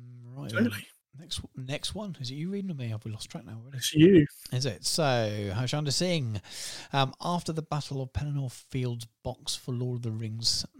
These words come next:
Speaker 1: side of the Middle-earth strategy battle game, what box set would you like to see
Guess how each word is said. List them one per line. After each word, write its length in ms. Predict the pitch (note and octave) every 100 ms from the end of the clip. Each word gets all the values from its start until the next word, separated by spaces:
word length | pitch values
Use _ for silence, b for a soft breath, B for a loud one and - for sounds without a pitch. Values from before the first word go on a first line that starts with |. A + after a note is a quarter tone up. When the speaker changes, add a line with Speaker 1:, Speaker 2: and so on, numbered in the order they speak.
| -
Speaker 1:
side 560 | - - A#2 A#2 A2+ - -
of 140 | A#2+
the 80 | A2
Middle-earth 480 | A2+ A2+ A2 A2 G#2+
strategy 320 | - B2 -
battle 180 | E3 C#3+
game, 240 | A#2 C3+
what 280 | D#3 - -
box 240 | C#3+ - -
set 200 | - D3
would 120 | C3
you 80 | C#3
like 160 | C3
to 120 | - C3
see 440 | - C3 A#2+ A2+